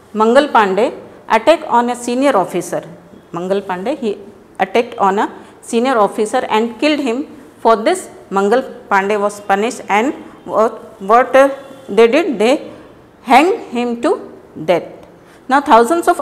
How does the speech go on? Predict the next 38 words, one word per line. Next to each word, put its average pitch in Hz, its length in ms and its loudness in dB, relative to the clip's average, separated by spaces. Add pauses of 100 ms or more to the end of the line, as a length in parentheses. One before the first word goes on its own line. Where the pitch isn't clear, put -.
(120)
other 294 140 4
soldiers 254 440 4 (400)
revolt. 175 380 0 (580)
Their 233 300 8 (400)
uniform 233 560 2
were 226 140 4
taken 214 440 2 (220)
and 196 180 -2
they 220 60 6
were 208 140 2 (280)
beaten 220 400 -2
very 220 120 2 (120)
badly 196 400 0
and 202 180 -4
they 190 140 -2
were 190 60 0
put 190 300 -8
in 247 60 -4 (300)
jail 175 320 2
because - 300 -2
they 196 180 -2
have 208 120 -4
taken 208 240 0 (320)
action. 151 340 -10 (1080)
Some 330 340 2
Brahmin 254 400 6
soldiers 247 460 6 (260)
were 254 100 6
very 233 260 6 (120)
angry 202 260 4 (440)
when 233 180 2
they 247 80 6
came 254 300 0
to 277 120 0
know 254 200 2 (480)
that - 460 0
the 214 120 4
bullet 233 360 2